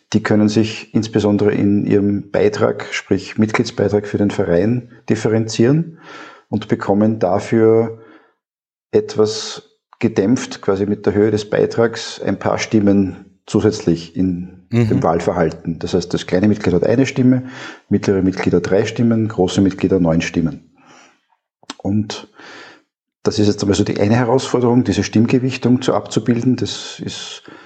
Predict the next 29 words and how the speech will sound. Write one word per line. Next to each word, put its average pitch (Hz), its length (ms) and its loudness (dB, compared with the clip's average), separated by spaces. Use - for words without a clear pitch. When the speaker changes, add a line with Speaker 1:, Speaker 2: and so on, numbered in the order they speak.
Speaker 1:
jetzt - 220 -4
in 104 80 2
einem 104 80 2
simplen 113 320 0
System 107 400 2
einfach 107 260 0
möglich, 104 260 0
indem 104 220 4
man 101 100 2
zum 104 140 -2
Beispiel - 380 0
einem 101 640 0
Wahlvorgang 98 640 0
halt 101 200 0
dann 98 280 0
neun 98 280 2
Stimmen 104 600 2
dazu 107 260 -2
zählt 113 360 -4
statt - 180 -6
einer. 120 380 0
Speaker 2:
Mhm. 117 280 0
Speaker 1:
Und - 720 -4
jetzt - 180 -8
kommt 110 200 2
aber 104 120 2
dann 98 160 -2
der - 140 -2
Trick. - 460 -4